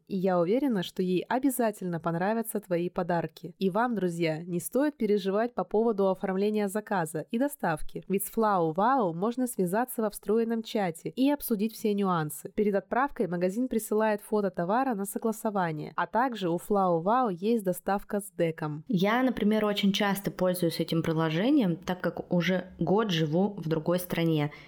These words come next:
Speaker 2: и не могу лично порадовать своих любимых. Я заказывала цветы бабушке на день рождения, своей сестре, свекрови, и всегда это было очень приятно и неожиданно для них. Моя бабушка даже позвонила мне после вручения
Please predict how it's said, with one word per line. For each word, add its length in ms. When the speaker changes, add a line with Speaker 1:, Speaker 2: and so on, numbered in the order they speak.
Speaker 2:
и 160
не 120
могу 320
лично 400
порадовать 560
своих 320
любимых. 520
Я 260
заказывала 520
цветы 360
бабушке 600
на 100
день 180
рождения, 580
своей 280
сестре, 680
свекрови, 840
и 320
всегда 360
это 160
было 160
очень 420
приятно 520
и 560
неожиданно 640
для 160
них. 340
Моя 200
бабушка 440
даже 500
позвонила 520
мне 240
после 340
вручения 760